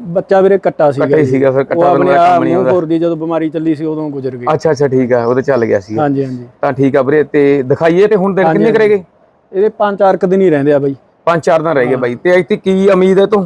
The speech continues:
Speaker 2: ਦੁੱਧ ਦੀ?
Speaker 1: ਦੁੱਧ ਇਹ ਐਤਕੀ ਬਾਈ, ਸਾਡੀ ਤਾਂ ਸਲਾਹ ਐ ਵੀ ਅਠਾਰਾਂ ਉੱਨੀ ਤੇ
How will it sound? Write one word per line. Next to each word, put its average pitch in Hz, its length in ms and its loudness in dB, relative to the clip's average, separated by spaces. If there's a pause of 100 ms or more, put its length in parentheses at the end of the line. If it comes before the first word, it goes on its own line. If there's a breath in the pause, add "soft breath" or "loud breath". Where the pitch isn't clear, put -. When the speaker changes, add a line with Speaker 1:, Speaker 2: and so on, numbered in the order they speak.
(120)
Speaker 2:
ਦੁੱਧ 165 280 0
ਦੀ? 180 140 -2 (460)
Speaker 1:
ਦੁੱਧ 147 260 -8
ਇਹ 185 260 0
ਐਤਕੀ 180 300 0
ਬਾਈ, 185 260 0 (440)
ਸਾਡੀ 156 300 0
ਤਾਂ 175 120 2
ਸਲਾਹ 165 260 2
ਐ 165 200 0
ਵੀ 170 120 2
ਅਠਾਰਾਂ 160 340 0
ਉੱਨੀ 170 220 0
ਤੇ 165 180 0